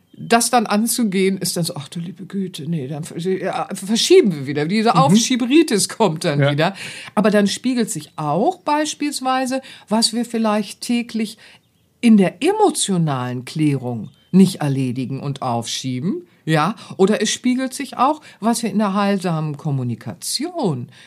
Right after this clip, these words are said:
Speaker 1: mit unseren Menschen um uns herum, ja, in allen Lebensbereichen so aufschieben, was erledigt werden möchte. Und dann wird es auch zu so einem Riesenberg, weil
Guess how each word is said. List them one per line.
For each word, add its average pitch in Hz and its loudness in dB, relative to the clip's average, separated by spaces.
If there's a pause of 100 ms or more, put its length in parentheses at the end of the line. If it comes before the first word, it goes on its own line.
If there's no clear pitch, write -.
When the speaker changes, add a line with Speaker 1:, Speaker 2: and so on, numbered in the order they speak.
Speaker 1:
mit 190 4
unseren 135 -4 (220)
Menschen 160 0
um 165 0
uns 156 0
herum, 156 2 (120)
ja, 175 2
in 170 -4
allen 143 -2
Lebensbereichen 135 -8 (320)
so 165 0
aufschieben, 151 -4
was 151 -4
erledigt 143 -4
werden 127 -6
möchte. 123 -4 (280)
Und 147 -2
dann 147 -4 (120)
wird 160 -4
es - -8
auch 208 -6
zu - -6
so 143 -6
einem 120 -8
Riesenberg, 120 -4
weil 180 2